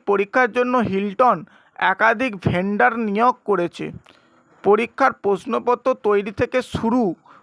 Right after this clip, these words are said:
করে উত্তর যাচাই সবই হিলটন কোম্পানির আওতায় পরিচালিত হবে। সুতরাং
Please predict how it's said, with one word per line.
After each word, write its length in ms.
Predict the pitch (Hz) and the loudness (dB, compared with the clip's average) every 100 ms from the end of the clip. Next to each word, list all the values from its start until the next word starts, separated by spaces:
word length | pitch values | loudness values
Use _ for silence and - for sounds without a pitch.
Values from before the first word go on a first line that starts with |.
| - | 0
করে 240 | 233 262 | 4 6
উত্তর 600 | 254 196 202 _ - 247 | 4 0 -8 _ 0 0
যাচাই 380 | 202 202 202 254 | 4 2 4 0
সবই 360 | 240 196 196 240 | 0 0 0 0
হিলটন 520 | 196 202 202 240 240 | -2 -4 0 0 0
কোম্পানির 600 | 226 208 202 - 226 247 - | -2 -4 -4 -2 0 0 0
আওতায় 540 | - 190 202 262 208 156 _ _ _ | 2 2 4 2 2 0 _ _ _
পরিচালিত 640 | - 202 214 233 220 226 294 | 0 0 0 0 0 2 2
হবে। 540 | 262 202 165 156 139 - - - _ _ _ _ _ _ _ - | 2 2 -2 -2 -6 -10 -16 -18 _ _ _ _ _ _ _ -4
সুতরাং 580 | 220 208 269 277 240 | -2 2 4 6 4